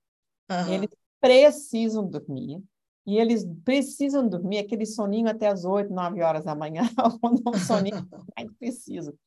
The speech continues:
Speaker 2: E, ele, e, a, e o pior não é isso, o pior é que a gente despacha os adolescentes pro, pra escola às sete horas da manhã, que eles têm que entrar, e as crianças menores, que poderiam acordar mais cedo, e às vezes acordam, né? Eu tenho um netinho aqui que acorda às cinco, seis horas da manhã, fácil,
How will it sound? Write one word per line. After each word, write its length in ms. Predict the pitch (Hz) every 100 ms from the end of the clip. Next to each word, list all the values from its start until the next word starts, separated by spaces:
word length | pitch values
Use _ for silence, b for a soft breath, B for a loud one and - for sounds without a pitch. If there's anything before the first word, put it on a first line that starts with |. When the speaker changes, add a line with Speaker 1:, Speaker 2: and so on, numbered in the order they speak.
| _ _ _ _
Speaker 2:
E, 320 | 262 285 285 285
ele, 200 | 269 277
e, 120 | 269
a, 180 | 294 269
e 120 | 262 269
o 80 |
pior 280 | 247 254 311
não 120 | 415 427
é 40 |
isso, 200 | 330 320 175
o 40 |
pior 200 | 240 233
é 40 |
que 60 | 277
a 40 |
gente 180 | 339 311
despacha 1000 | 240 294 - - - 311 320 359 - 131 - _ _ _
os 180 | - 254
adolescentes 1080 | 269 233 233 226 208 202 170 156 156 147 -
pro, 220 | - 269
pra 160 | - 202
escola 460 | - - 165 147
às 80 | 147
sete 320 | 147 127 -
horas 160 | 147 135
da 100 | 156
manhã, 440 | 160 180 180 214
que 80 | 240
eles 160 | 143 -
têm 200 | 139 160
que 120 | 170
entrar, 400 | 175 - 190 214
e 80 | 220
as 160 | 240 240
crianças 540 | - 311 254 240 214
menores, 540 | 190 185 156 131 139 -
que 100 | 226
poderiam 460 | - 370 302 440
acordar 360 | 508 214 190 147
mais 200 | 135 151
cedo, 140 | 156
e 60 | 160
às 180 | 160 190
vezes 200 | 156 147
acordam, 500 | 156 - 165 190 165
né? 160 | 175 180 _ _
Eu 100 | 165
tenho 260 | 202 233 196
um 40 |
netinho 400 | 180 170 165 175
aqui 220 | 165 160 196
que 80 |
acorda 360 | 220 226 220 175
às 140 | 160
cinco, 180 | - 160
seis 260 | 160 160 160
horas 160 | 156 156
da 80 |
manhã, 260 | 160 165 202
fácil, 720 | 220 262 165 170 - - 131